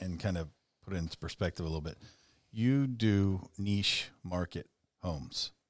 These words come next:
You're not a big builder, and you're not, um, like, a medium-sized builder. You do specific homes geared towards specific people, I, I would say.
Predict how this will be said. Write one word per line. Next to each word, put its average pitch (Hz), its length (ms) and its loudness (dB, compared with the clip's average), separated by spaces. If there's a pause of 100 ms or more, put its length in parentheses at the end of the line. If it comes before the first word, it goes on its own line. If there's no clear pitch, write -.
(120)
You're 101 100 4
not 104 360 8
a - 80 -2
big 90 280 0
builder, 92 420 6 (340)
and 90 80 0
you're 87 80 2
not, 82 360 2 (200)
um, 80 500 -6 (140)
like, 82 140 -12
a 87 40 -4
medium-sized 85 640 0
builder. 82 280 -2
You 87 220 -2
do 90 520 0 (240)
specific 98 580 0
homes 87 340 2
geared 87 380 -2
towards 85 680 -4
specific - 680 -2
people, 85 360 -2
I, 71 260 -4
I - 20 -2
would 80 160 -2
say. 76 240 -4